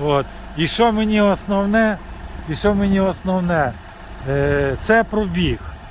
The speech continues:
Оце важливо. Ми за цей пробіг платимо гроші. От. Ну, відповідно, формується ціна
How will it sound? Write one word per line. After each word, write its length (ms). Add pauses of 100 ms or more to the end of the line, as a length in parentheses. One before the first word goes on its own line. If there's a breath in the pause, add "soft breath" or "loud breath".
(120)
Оце 260
важливо. 500
Ми 100
за 120
цей 200
пробіг 440 (100)
платимо 500
гроші. 500 (920)
От. 260 (440)
Ну, 140
відповідно, 760 (720)
формується 680
ціна 460